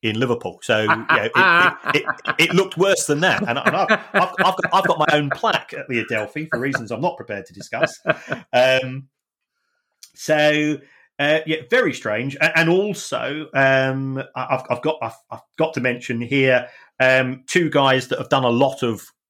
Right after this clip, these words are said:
work, James Cave and, and Martin Calladine. Um, and, uh, take a look at Martin's blog called Ugly Game,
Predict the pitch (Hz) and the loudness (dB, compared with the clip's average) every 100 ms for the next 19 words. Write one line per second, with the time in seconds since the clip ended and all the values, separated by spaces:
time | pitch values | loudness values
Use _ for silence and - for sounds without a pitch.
0 | _ _ _ _ 120 147 120 95 - - | _ _ _ _ 0 2 2 0 -6 -2
1 | 123 123 117 135 127 123 120 117 117 110 | 0 -2 -4 0 0 0 -2 -6 -8 -4
2 | 113 110 101 98 139 139 127 135 131 131 | -2 -2 -6 -4 0 0 0 0 0 -2
3 | - - _ 110 110 113 113 113 117 127 | -8 -20 _ 0 2 4 2 0 -4 0
4 | 123 120 120 120 120 - _ _ 127 123 | 2 2 2 0 -6 -12 _ _ 2 4
5 | 127 - 170 - 147 - - 127 135 - | 0 0 -2 0 -2 -2 0 2 2 0
6 | 117 104 - 127 135 - _ _ 117 117 | -4 -4 2 2 2 -10 _ _ -2 0
7 | 123 120 110 120 123 123 | 0 -2 0 2 2 -2